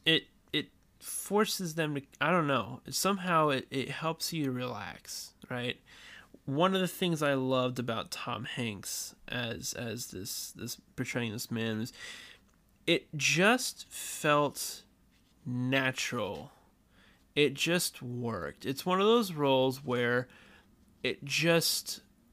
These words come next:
works, and it's so hard to really explain why. I feel like Tom Hanks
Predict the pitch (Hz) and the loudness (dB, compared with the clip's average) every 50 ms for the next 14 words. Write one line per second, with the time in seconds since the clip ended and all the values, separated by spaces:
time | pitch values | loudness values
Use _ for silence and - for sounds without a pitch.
0 | - - 185 131 123 - - 101 - - - - - - - - - - - 139 | -18 -14 -10 -10 -6 -4 -2 -2 -2 -2 -8 -10 -10 -8 -8 -8 -8 -6 -2 0
1 | 143 147 - - - - - 170 160 165 160 160 165 160 160 147 - - 147 131 | 0 2 2 2 0 2 4 4 4 4 4 6 4 4 4 2 -2 -4 -4 -2
2 | 131 135 131 131 127 127 123 - - - - 131 127 - - - - - - - | 0 0 2 2 2 2 0 0 -4 -6 -6 -8 -6 -4 -4 -4 -4 -4 -4 -8
3 | _ - 131 131 131 131 131 123 120 117 113 - - - - 190 - - - 147 | _ -2 0 0 0 0 -2 -2 -4 -6 -8 -8 -10 -10 -10 -10 -10 -12 -12 -14
4 | - - - - - - - - - - - 143 135 - 190 196 185 170 - - | -16 -16 -20 -18 -18 -18 -20 -20 -4 0 0 0 2 2 4 6 6 6 4 0
5 | - - - 160 156 156 151 139 143 151 147 147 139 135 - - - - | -6 -2 0 2 2 2 2 0 0 2 2 2 0 -2 -4 -6 -8 -8